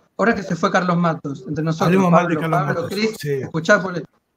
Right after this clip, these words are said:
Speaker 1: ¿vieron
Speaker 2: Sí.
Speaker 1: qué parecido es casi idéntico el clon?
Speaker 2: Sí.
Speaker 1: El clon de, de Carlos Matos, casi
Speaker 2: Sí, no, sí, sí,
Speaker 1: prácticamente
Speaker 2: sí.
Speaker 1: indistinguible, salvo por el sentido, por el humor, porque es más cascarrabias el original.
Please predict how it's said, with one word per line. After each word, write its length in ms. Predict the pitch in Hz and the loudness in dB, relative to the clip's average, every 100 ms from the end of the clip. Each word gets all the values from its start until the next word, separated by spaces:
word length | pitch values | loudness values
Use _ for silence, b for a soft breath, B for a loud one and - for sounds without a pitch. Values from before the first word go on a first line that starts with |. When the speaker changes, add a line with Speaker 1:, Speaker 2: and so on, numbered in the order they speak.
| - | -8
Speaker 1:
¿vieron 420 | 156 226 285 262 | -2 2 4 4
Speaker 2:
Sí. 60 | |
Speaker 1:
qué 120 | 233 220 | 4 0
parecido 720 | 202 175 170 - - 240 220 | 0 -2 -4 -8 -2 2 2
es 200 | 190 - | 2 -4
casi 300 | - 185 - | -10 -8 -6
idéntico 540 | 175 180 220 196 160 160 | -4 -2 -2 -4 -4 -2
el 120 | 143 | -4
clon? 580 | - 175 180 202 233 - - _ _ _ _ _ _ _ | -4 -2 0 2 0 -2 -10 _ _ _ _ _ _ _
Speaker 2:
Sí. 400 | - 147 139 - 165 | -8 -6 -6 -8 -8
Speaker 1:
El 140 | 156 | -8
clon 360 | - 185 208 202 | -6 -6 -4 -2
de, 200 | 180 175 | -2 -2
de 200 | 160 151 | -2 -2
Carlos 320 | 165 190 160 | -2 -2 -2
Matos, 500 | 156 185 220 196 - - | 0 -2 -2 -4 -6 -8
casi 300 | 202 - 220 | -8 -4 -2
Speaker 2:
Sí, 220 | 147 139 | 0 0
no, 180 | 131 135 | -4 -8
sí, 80 | - | -6
sí, 40 | |
Speaker 1:
prácticamente 640 | 262 269 233 190 226 240 233 | -4 -4 -2 0 0 2 2
Speaker 2:
sí. 60 | 202 | 2
Speaker 1:
indistinguible, 760 | 208 220 - 202 202 269 262 - | -2 -2 -2 -2 2 2 2 2
salvo 280 | 247 254 214 | 2 2 0
por 140 | 190 | -2
el 80 | 185 | -4
sentido, 380 | 196 185 214 226 - _ | -6 -4 -4 -4 -8 _
por 140 | 180 | -4
el 120 | 180 | 0
humor, 280 | 202 262 311 | 4 6 6
porque 200 | 247 196 | 4 0
es 40 | 214 | 2
más 140 | 233 | 2
cascarrabias 840 | 233 202 226 254 240 170 156 151 | 2 2 2 6 4 4 0 -4
el 120 | - 156 | -6 -4
original. 520 | 156 151 156 147 135 | -4 -4 -4 -6 -8